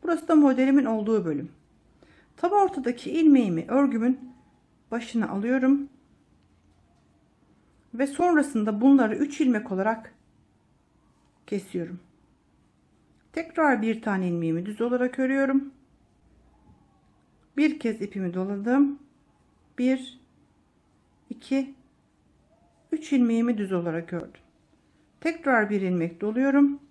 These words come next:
ve bir tane düz örüyorum. Modelimin orta bölümüne gelince ilmeğimi tekrar örgümün başına alıyorum ve üç ilmek olarak bu ilmekleri kesiyorum.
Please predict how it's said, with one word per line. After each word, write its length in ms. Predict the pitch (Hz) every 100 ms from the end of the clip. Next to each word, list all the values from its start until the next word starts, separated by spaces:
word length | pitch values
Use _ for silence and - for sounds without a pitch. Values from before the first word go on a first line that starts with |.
| _ _ _ _ _ _ _ -
ve 140 | 214
bir 280 | 269 294 277
tane 440 | 226 196 226 247 - - 202
düz 160 | 185
örüyorum. 420 | 175 160 151 165 160 _ _ _ _ _ _ _ _ _ _ _
Modelimin 360 | 254 277 311 320
orta 320 | 320 320 320
bölümüne 320 | 302 294 294
gelince 640 | 277 262 294 277 190 208 247 - _ _ _ _ _ _ _ _ _ _
ilmeğimi 800 | 254 262 254 254 247 226 226 240 - _ _ _ _
tekrar 520 | 269 269 220 214 233 -
örgümün 480 | 226 220 214 196
başına 320 | 180 190 214 -
alıyorum 560 | 202 233 277 285 285 - _ _ _ _ _ _ -
ve 120 | 226
üç 260 | 302 311 359
ilmek 360 | 285 240 240
olarak 560 | 220 196 202 226 - - _ _ _ _ _ _ _ -
bu 80 | 311
ilmekleri 520 | 269 233 214 220 240
kesiyorum. 520 | 240 190 - 175 170